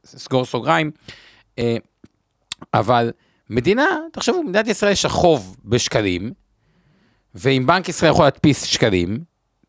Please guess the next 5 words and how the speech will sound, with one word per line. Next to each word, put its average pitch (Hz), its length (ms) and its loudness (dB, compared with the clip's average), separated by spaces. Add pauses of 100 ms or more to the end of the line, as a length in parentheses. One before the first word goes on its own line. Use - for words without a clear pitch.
(100)
תיאורטית, 214 760 -2 (100)
המדינה, 135 640 2 (260)
ממש 160 280 0
ברמה 139 280 0
הפרקטית, 226 600 -2